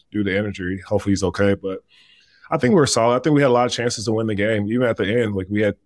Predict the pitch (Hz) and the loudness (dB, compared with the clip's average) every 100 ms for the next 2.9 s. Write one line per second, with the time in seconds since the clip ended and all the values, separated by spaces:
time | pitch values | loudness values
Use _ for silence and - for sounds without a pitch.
0 | - 104 98 110 - 113 107 104 - - | -12 -6 -2 -2 -2 -2 -2 -4 -10 -14
1 | 107 113 104 - - 123 117 110 110 117 | -12 -10 -12 -10 -2 -2 0 -4 -6 -4
2 | 120 113 101 104 104 98 107 101 95 | -4 -2 -2 -2 -2 -4 -4 -4 -8